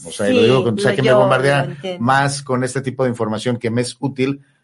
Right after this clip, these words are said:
Speaker 1: a que me digan qué candidato va a quedar en el Estado de México, porque, perdón, no vivo en el Estado de México, este, o que me digan que le investigó, eh, el Instituto Nacional Electoral a Delfina Gómez. O sea, a mí me interesa más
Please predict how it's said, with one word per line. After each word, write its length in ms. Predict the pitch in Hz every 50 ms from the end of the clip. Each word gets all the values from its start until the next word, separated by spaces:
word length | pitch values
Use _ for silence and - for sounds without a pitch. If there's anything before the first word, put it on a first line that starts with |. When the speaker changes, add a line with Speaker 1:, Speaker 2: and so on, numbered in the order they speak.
| _ -
Speaker 1:
a 60 | 98
que 100 | - 113
me 120 | 104 107 107
digan 240 | 113 113 117 117 110
qué 140 | 113 117
candidato 680 | 113 - 117 113 110 107 107 107 107 107 - - 110 107
va 80 | 101 104
a 40 | 98
quedar 260 | - 107 101 101 101
en 120 | 101 98
el 100 | 92 90
Estado 300 | 87 - - 101 101 104
de 80 | 104 104
México, 400 | 104 107 101 104 104 - - 95
porque, 220 | - - - -
perdón, 360 | - - 82 90 113 120 107 90
no 80 | 87
vivo 200 | 85 92 90 98
en 80 | 101 98
el 100 | 92 85
Estado 320 | 80 - - 82 87 95
de 100 | 101 107
México, 380 | 117 131 139 139 - - _ _ _ _ _ _
este, 840 | - 92 87 87 - - - - _ _ - 87 85 85 85 85 80
o 120 | 82 -
que 100 | _ 95
me 140 | 95 95 95
digan 420 | 98 110 110 104 110 110 110 107 107
que 100 | - 113
le 80 | 110 117
investigó, 920 | 113 104 101 98 - - 98 95 95 110 110 113 110 110 110 110 110 101
eh, 600 | 98 98 95 92 92 92 92 90 92 90 90 90 90
el 140 | 90 90 90
Instituto 480 | 92 - - 98 - 107 107 - 107
Nacional 400 | 101 98 95 - 101 98 104 104
Electoral 500 | 101 98 98 - _ 95 92 95 95 98
a 60 | 95 92
Delfina 380 | 90 - _ 92 95 95 101
Gómez. 380 | 104 127 147 143 110 85 76 -
O 40 | -
sea, 140 | - - 95
a 20 |
mí 120 | 104 117 123
me 100 | 127 131
interesa 440 | 123 117 117 107 120 123 - 101 95
más 340 | 117 180 240 262 - -